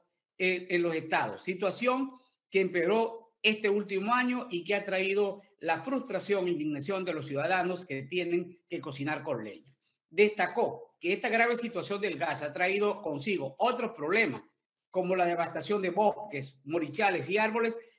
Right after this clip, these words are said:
en las ciudades, incrementando la enfermedad respiratoria y los accidentes domésticos. En Monagas, la indignación fue mayor, brutal, tanto que la presión de la ciudadanía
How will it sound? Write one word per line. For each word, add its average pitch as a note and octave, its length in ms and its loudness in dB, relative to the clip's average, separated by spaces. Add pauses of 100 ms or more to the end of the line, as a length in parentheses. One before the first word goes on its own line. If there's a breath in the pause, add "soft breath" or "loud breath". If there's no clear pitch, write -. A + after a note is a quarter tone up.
en E3+ 120 -2
las E3 180 0
ciudades, D#3 580 0
incrementando F3+ 1000 0 (240 soft breath)
la F3 300 4
enfermedad E3 480 0
respiratoria G3+ 840 0
y E3 60 -2
los E3 120 0
accidentes E3+ 760 -2
domésticos. C3 680 -4 (720 soft breath)
En G3+ 180 2
Monagas, G3 600 0
la E3+ 100 4
indignación F#3 560 -2
fue G#3 140 -2
mayor, C#3 640 -2 (220)
brutal, F3 760 2
tanto F3 380 0
que F3+ 120 -2
la E3 280 0
presión F3 420 0
de A3 80 2
la G#3+ 100 2
ciudadanía G#3 680 -2